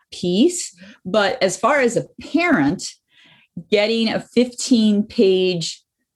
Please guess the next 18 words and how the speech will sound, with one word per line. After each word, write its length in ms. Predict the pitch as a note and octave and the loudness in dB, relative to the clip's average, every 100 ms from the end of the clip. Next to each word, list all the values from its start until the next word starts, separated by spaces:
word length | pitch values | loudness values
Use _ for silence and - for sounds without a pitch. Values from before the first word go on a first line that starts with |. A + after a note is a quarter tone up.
| _ _ | _ _
document 720 | F3+ E3+ G#3 - F#3 D#3+ C#3+ | 0 0 -2 -2 0 0 0
on 160 | D3 D#3 | -2 -2
my 180 | D3+ C#3+ | -2 -2
child 800 | - - F#3+ G3+ F3+ C#3 C3+ E3+ | -4 -4 -2 0 0 0 0 -4
was 160 | E3+ D#3+ | -4 -4
incredibly 800 | C#3 C#3 - - A3 A#3+ G3+ E3+ | -4 -8 -14 -4 0 0 0 -2
important, 580 | D#3 - E3+ E3 - - | -4 -4 -2 0 -2 -6
and 100 | F3 | -6
it 60 | E3+ | -4
was 160 | E3+ D3+ | -6 -4
incredibly 720 | D#3 - - - B3 D4 A3 | -8 -8 -10 -2 0 2 2
expensive. 840 | - - - F3 F3 F3 C3+ C3 D#3+ | 0 -8 -10 -4 -4 -4 -4 -4 0
They 140 | F#3+ | 2
were 140 | C4 | 2
about 300 | B3+ G3 D3+ | 2 0 -6
four 200 | - F3+ | -2 -2
thousand 480 | F#3 D3+ D3+ E3+ E3+ | 0 -2 -2 -4 -4
dollars. 600 | D3 C#3 D3 D#3+ F3 F3 | -4 -2 -2 0 -2 -4